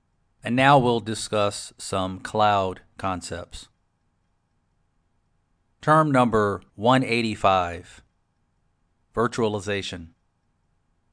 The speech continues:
Virtual machines are typically isolated in a sandbox environment,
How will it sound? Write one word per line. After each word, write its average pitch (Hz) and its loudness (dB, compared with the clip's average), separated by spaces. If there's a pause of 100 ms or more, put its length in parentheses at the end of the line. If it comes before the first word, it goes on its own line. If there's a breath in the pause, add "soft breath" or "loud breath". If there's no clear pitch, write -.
(100)
Virtual 180 6
machines 139 2
are 110 2
typically 156 -2
isolated 110 -2
in 104 -8
a 101 -10
sandbox 110 2
environment, 95 -4